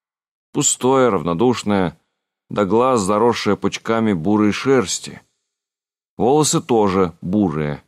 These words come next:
прямые и слипшиеся в редкие пряди. «Я ничего у вас не просил», — громко сказал Варка и изобразил одну из своих самых обаятельных улыбок. Это было верное средство.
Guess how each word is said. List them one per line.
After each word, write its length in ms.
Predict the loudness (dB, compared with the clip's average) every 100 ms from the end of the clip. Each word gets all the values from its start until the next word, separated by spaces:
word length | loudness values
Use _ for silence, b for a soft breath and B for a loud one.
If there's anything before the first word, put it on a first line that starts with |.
| _
прямые 580 | -2 0 2 2 0 -4 _ _ _ -4
и 80 |
слипшиеся 760 | -2 2 0 0 0 -2 0 -2
в 60 | 0
редкие 420 | 0 -2 -4 -4
пряди. 600 | -4 -2 -2 -4 -18 -20 _ _ _ _ _ _ _ _ _ -4
«Я 140 | 0 2
ничего 420 | 2 0 2 2
у 40 |
вас 200 | 2 -2
не 80 | -2
просил», — 500 | -2 -2 0 -2 -2 _ _ _ _ _ -10
громко 480 | -2 0 0 -2 -6
сказал 440 | -4 -2 -2 0
Варка 520 | -2 -4 -4 -6 -8 _ _ _ _ _ -6
и 140 | 0 2
изобразил 500 | 2 2 2 2 2
одну 240 | 0 0
из 160 | 0 0
своих 240 | -2 -2
самых 480 | -2 0 0 -2 -8
обаятельных 760 | -6 -2 0 0 -2 -4 -6 -2
улыбок. 520 | -2 -2 -6 -16 -20 _ _ _ _ _ _ _ _ _ _
Это 200 | -8 -4
было 220 | -2 -2
верное 400 | 0 -2 -2 -4
средство. 600 | -6 -10 -12 -14 -18 -20